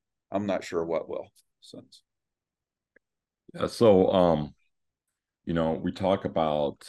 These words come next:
Speaker 2: um, you know, this pivot, and can you talk about the investment that has gone into this? If you don't wanna get into dollar figures, that's okay. But I mean,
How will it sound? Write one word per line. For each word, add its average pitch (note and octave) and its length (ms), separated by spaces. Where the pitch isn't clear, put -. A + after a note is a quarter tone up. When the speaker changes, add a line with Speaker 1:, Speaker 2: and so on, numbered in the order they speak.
Speaker 2:
um, C#2 640
you F2 120
know, D#2 100
this F2 220
pivot, D2+ 580
and D2 640
can A2+ 200
you G#2 180
talk C3+ 380
about A#2+ 320
the F#2+ 100
investment F#2 720
that F#2 260
has F2 160
gone E2+ 240
into G2 280
this? F#2+ 400
If - 160
you F#2+ 60
don't G2 140
wanna G2 160
get F2 160
into E2 120
dollar E2 300
figures, F2 320
that's E2 200
okay. F2+ 380
But E2+ 140
I E2 80
mean, D#2+ 260